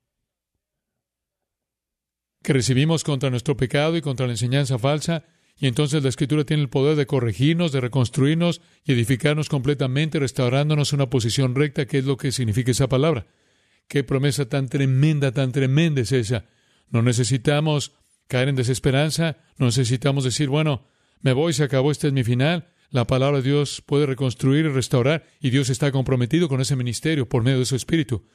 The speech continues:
Cuando permanece en la palabra, lo primero que hace es darle la verdad, luego comienza a exponer su pecado, luego conforme usted se siente aplastado por su pecado, comienza a reconstruirlo usted,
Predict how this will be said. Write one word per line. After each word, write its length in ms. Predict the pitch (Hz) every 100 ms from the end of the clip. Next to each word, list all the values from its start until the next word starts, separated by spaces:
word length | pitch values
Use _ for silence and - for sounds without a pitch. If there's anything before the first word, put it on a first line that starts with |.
| _ -
Cuando 200 | 123 117
permanece 420 | 131 117 135 131
en 60 | 135
la 80 |
palabra, 300 | 127 135 165
lo 100 | 165
primero 300 | 131 127 143
que 140 | 135 147
hace 160 | 135
es 80 | 139
darle 180 | 131 131
la 80 | 127
verdad, 360 | 123 139 156 - _ _
luego 160 | - 131
comienza 360 | 143 131 143 151
a 20 |
exponer 320 | - 127 127
su 140 | 127
pecado, 340 | 131 139 160 - _ _ -
luego 180 | 135 143
conforme 380 | 139 123 131
usted 260 | 123 - 156
se 120 | 143
siente 260 | 120 147 147
aplastado 560 | 135 139 117 - 147 135
por 140 | 131
su 120 | -
pecado, 300 | 123 139 156
comienza 320 | 135 131 135
a 40 | 135
reconstruirlo 560 | 120 123 - 127 135
usted, 400 | 123 - 156 143